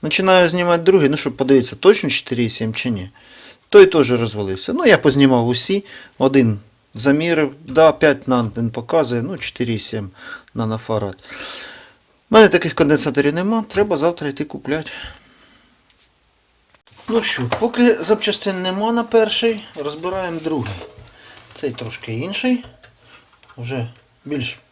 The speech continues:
простіший, і слава Богу. Але він, дивіться, який мощняцький. Там не видно було затерте, але тут на двісті ампер. Це вам не фіг собачий. Двісті ампер.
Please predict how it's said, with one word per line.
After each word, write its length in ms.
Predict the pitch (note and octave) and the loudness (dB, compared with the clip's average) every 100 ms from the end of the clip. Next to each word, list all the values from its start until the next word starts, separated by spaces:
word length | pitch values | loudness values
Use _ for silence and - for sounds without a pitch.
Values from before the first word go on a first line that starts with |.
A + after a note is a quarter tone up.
| _ | _
простіший, 680 | D#3 C#3 - D3 C3+ G3 G#3 _ - | -8 -6 -8 -10 -8 -8 -8 _ -12
і 60 | |
слава 380 | B2 B2+ A2+ A2+ | -10 -8 -8 -8
Богу. 400 | A2+ E3 G3 A3+ - - - - - - - _ - _ _ - - | -6 -4 -4 -6 -8 -20 -20 -20 -20 -20 -20 _ -20 _ _ -20 -16
Але 280 | A2 C3+ D#3 | -10 -6 -4
він, 180 | E3+ F#3 | -6 -8
дивіться, 340 | F#3 G3 - | -8 -8 -8
який 200 | F3+ E3+ | -6 -6
мощняцький. 720 | E3+ D#3+ G3+ G3+ - - G2 - _ | -6 -6 -4 -4 -4 -10 -14 -18 _
Там 220 | C#3 B2 | -8 -6
не 80 | B2 | -2
видно 300 | E3+ G#3+ D#3+ | -2 -2 -4
було 240 | C#3 A2+ | -4 -6
затерте, 540 | A2 A#2 A2 F#2+ - F#2+ | -6 -10 -14 -16 -18 -20
але 180 | G2+ A2 A#2 | -16 -16 -6
тут 200 | G#3 G#3+ - _ - | -4 -4 -10 _ -10
на 80 | C3 | -8
двісті 600 | A2+ C#3+ G#3 - - D#3+ | -6 -6 -8 -8 -10 -14
ампер. 480 | - C3+ B2 D#3+ A2+ - _ _ _ _ _ _ _ _ _ _ _ - | -12 -6 2 2 0 -12 _ _ _ _ _ _ _ _ _ _ _ -20
Це 80 | - | -12
вам 220 | C#3+ D3+ | -10 -10
не 80 | D3+ | -12
фіг 260 | D3+ F3+ F3 | -12 -14 -10
собачий. 580 | - D3+ C3 G#2+ - G2 _ _ _ _ _ _ _ _ _ _ _ _ _ _ | -8 -6 -6 -6 -12 -16 _ _ _ _ _ _ _ _ _ _ _ _ _ _
Двісті 540 | A#2 F#2+ A2+ D#3 - C#3 | -20 -14 -14 -14 -14 -12
ампер. 380 | C3+ B2 D#3+ | -12 -6 -4